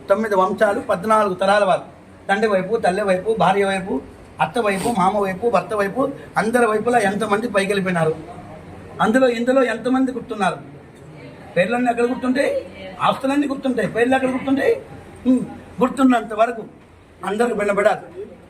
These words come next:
ఆ, ఆ, అందరూ పెట్టుకోవాలి. పెట్టిన తర్వాత పిండాలన్నీ ఒక ముద్ద చేసి, ఒక ముద్దను మూడు ముద్దలు చేసి, ఒక ముద్ద శ్రీమద్ మహావిష్ణు పాదం గయా,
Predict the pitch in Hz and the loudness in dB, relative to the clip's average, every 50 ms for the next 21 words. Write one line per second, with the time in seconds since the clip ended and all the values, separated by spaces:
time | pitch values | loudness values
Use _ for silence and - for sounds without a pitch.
0 | - 208 202 170 139 135 - - 185 196 208 214 202 185 - - 147 139 185 233 | -2 -2 0 0 -2 -4 -8 -8 -8 -6 -4 -6 -6 -6 -10 -12 -6 0 2 2
1 | 254 233 185 - - - - - - - 175 208 240 247 254 247 190 208 196 196 | 4 2 0 -2 -6 -12 -20 -20 -14 -10 -8 -4 -2 0 0 0 0 -4 -2 0
2 | 196 185 160 147 - 196 202 226 233 202 202 180 180 175 - 185 180 180 180 208 | 2 2 2 0 -4 -8 -8 -8 -4 -2 0 0 0 0 2 0 0 0 -2 -2
3 | 214 220 214 202 196 185 175 180 185 196 196 196 214 - 226 233 - 254 277 269 | 0 0 0 0 0 -2 -4 -4 -4 -4 -6 -6 -4 -4 -4 -4 -4 -4 -8 -8
4 | - - - - - - - - - - 175 196 202 233 233 233 233 240 214 185 | -10 -12 -18 -20 -20 -20 -20 -20 -6 0 0 2 2 2 0 -2 0 0 0 0
5 | 180 202 220 220 220 214 208 220 208 - 220 233 240 247 262 208 156 - - - | 2 2 0 0 0 -2 0 0 0 0 0 -2 0 0 -2 -2 -4 -6 -10 -16
6 | - - 180 175 190 190 185 185 185 233 214 180 - - - - - - 226 254 | -10 -8 -6 -4 -2 -2 -2 2 4 4 4 4 0 -4 -10 -16 -12 -8 -4 -2
7 | 254 247 240 226 214 180 165 208 208 190 180 - - - 214 190 185 180 175 185 | -2 -2 -2 -2 -2 0 2 2 2 2 0 -2 -6 -4 0 2 2 2 2 0
8 | 214 196 170 170 185 214 208 190 - | -2 0 2 4 4 4 4 4 0